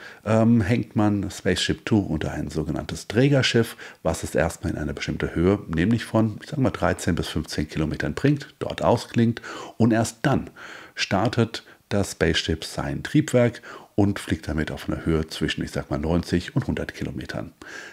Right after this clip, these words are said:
Da hat man dann auch endlich mal Sch-, äh, Schwerelosigkeit. Das ist ja das, was wir alle wollen. Sprich, man kann entweder die tolle Aussicht genießen oder aber mit seinen Experimenten starten. Bevor es dann wieder runtergeht,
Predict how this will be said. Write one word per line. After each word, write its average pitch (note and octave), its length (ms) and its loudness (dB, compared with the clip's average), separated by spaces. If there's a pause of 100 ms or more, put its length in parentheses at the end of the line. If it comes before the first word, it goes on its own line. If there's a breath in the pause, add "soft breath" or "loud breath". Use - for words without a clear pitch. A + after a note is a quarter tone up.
(140 loud breath)
Da D#2+ 100 -2
hat D2+ 120 -6
man D#2+ 60 2
dann D2 140 0
auch - 120 -4
endlich D#2 220 -4
mal F2 80 2
Sch-, - 240 -6
äh, E2+ 260 2
Schwerelosigkeit. - 880 -2 (180)
Das D#2 100 0
ist D#2 60 -4
ja D#2+ 60 2
das, D#2 140 -4
was - 160 -2
wir - 60 2
alle B2+ 180 4
wollen. G#2+ 260 4 (680 loud breath)
Sprich, - 440 0 (220 loud breath)
man D#2+ 160 0
kann - 180 -2
entweder D#2+ 340 0
die D#2 100 0
tolle - 240 -2
Aussicht - 400 -2
genießen A#2 420 0 (280)
oder D#2+ 260 -2
aber D#2+ 180 -2
mit E2 140 -2
seinen E2+ 160 2
Experimenten - 580 0
starten. - 480 -8 (340 loud breath)
Bevor D#3 280 4
es - 80 0
dann A2+ 160 2
wieder F2 160 6
runtergeht, A2 600 4